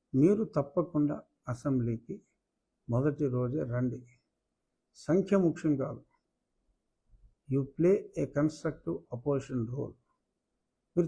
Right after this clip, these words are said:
చాలా తప్పులు చేశారు గతంలో. మీరు ఒకవేళ మా ప్రభుత్వం తప్పు చేయదు, తప్పు చేసినా ప్రశ్నించడానికి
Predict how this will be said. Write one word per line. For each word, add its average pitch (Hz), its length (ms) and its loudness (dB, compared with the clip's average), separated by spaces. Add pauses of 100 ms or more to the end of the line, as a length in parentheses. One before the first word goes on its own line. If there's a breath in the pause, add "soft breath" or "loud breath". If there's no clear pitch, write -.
చాలా 202 140 8
తప్పులు 214 400 2
చేశారు 180 280 4
గతంలో. 147 480 0 (1000)
మీరు 165 420 4 (320)
ఒకవేళ 170 360 8
మా 190 160 4
ప్రభుత్వం 175 480 0
తప్పు 165 300 0
చేయదు, 160 500 -2
తప్పు 151 400 -2 (100)
చేసినా 196 340 4
ప్రశ్నించడానికి 170 1120 -2